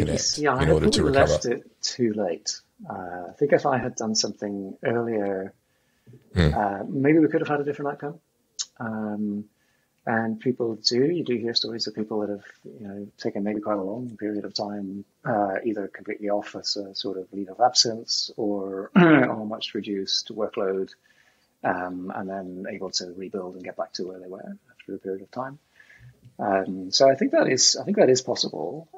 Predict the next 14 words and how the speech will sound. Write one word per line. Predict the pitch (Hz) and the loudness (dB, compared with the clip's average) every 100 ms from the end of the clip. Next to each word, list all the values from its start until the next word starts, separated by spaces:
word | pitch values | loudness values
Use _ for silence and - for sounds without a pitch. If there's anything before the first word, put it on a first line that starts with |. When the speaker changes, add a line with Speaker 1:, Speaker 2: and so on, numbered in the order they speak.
| 269 | -12
Speaker 2:
um, | 104 92 90 90 - | -10 -8 -10 -12 0
<clears throat> | 165 165 151 127 | 6 10 10 8
but | 127 | 8
that's | 139 | 8
very | 160 156 | 8 6
much | 117 - | 4 2
a, | 110 95 98 _ - - _ - | 0 0 -4 _ -20 -20 _ 4
that | 131 | 8
is | 156 | 8
very | 139 | 8
much | 113 107 | 4 -2
a | |
team | - 107 98 | -4 -4 -4
sport. | - 98 90 | -2 -2 -2